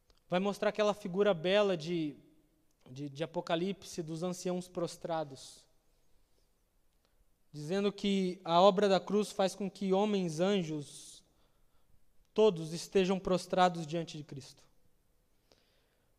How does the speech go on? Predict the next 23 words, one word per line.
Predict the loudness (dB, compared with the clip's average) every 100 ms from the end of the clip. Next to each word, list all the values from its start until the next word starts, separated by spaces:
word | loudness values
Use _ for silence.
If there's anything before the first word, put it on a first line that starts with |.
| _ _ _ _ _ _ _ _ _ _ _
Que | -4 -2
se | 0 2 4 4 2 0 0
uns | 0 0
diziam | 0 -2 2 0
que | 2
Jesus | 0 0 2
era | 2 2
inferior | 0 2 4 4
a | 4
anjos, | 4 4 2 0 -6 -10 -20 -20 _ _ _ _ _ _ _ _ _ -20 _ _
Jesus | -6 -2 2
era | 0
inferior | 0 0 2 4
a | 4
homens, | 2 0 -2 -4
Jesus | -6 -2
era | -2
inferior | -2 -4 0 0 2
a |
outras | 2 0 -6 -10
figuras, | -10 -6 -6 -6 -12 -20 _ _ _ _ _ _ _ _ _ _
Paulo | -2 0 -2
diz, | -4 -6 -8 -12 -14 -16